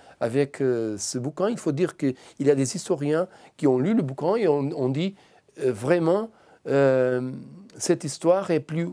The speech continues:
crédible que celle que les, les, les livres d'histoire nous, nous présentent. J'aime utiliser la, la fiction parce que la fiction, elle est plus intéressante à lire.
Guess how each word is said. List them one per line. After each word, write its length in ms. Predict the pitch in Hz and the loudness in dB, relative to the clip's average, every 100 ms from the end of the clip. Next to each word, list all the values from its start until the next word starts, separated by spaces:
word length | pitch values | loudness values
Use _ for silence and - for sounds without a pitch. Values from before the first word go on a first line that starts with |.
| - | -8
crédible 580 | - 233 185 220 220 226 - - _ | 0 2 4 2 0 -4 -8 -20 _
que 100 | 160 | -4
celle 360 | - 185 202 | 2 2 2
que 100 | 202 | 0
les, 340 | 175 165 147 135 | 2 2 2 2
les, 180 | 139 | 0
les 260 | 131 139 143 | -2 0 0
livres 240 | 170 202 | 0 -2
d'histoire 580 | 131 147 - 143 143 151 | -2 -6 -4 2 2 2
nous, 360 | 135 123 117 110 | -4 -4 -4 -4
nous 160 | 110 117 | -6 -8
présentent. 720 | - 107 98 90 82 - _ _ _ _ _ _ _ - | -8 -8 -8 -8 -14 -18 _ _ _ _ _ _ _ -6
J'aime 420 | 262 165 247 220 | -2 2 4 4
utiliser 480 | 196 208 165 139 170 147 127 | 0 -2 -2 0 2 2 2
la, 400 | 120 113 107 104 | 2 2 2 0
la 320 | 113 113 104 | 0 0 -2
fiction 800 | - - 139 - 151 165 220 262 - - - _ | -6 -12 -6 -2 2 2 2 -4 -10 -20 -20 _
parce 260 | - 143 - | -6 -4 -6
que 120 | - | -2
la 260 | 147 131 139 | 2 2 0
fiction, 580 | - - - 196 220 233 - - - | -6 -10 -4 0 0 -2 -10 -16 -2
elle 140 | 165 | 2
est 60 | 175 | 2
plus 280 | 196 240 | 2 2
intéressante 720 | 190 185 165 165 - 170 170 - - | 2 0 -2 -4 -4 -4 -4 -8 0
à 120 | 156 | 0
lire. 560 | 202 240 175 117 98 | 2 2 2 0 -6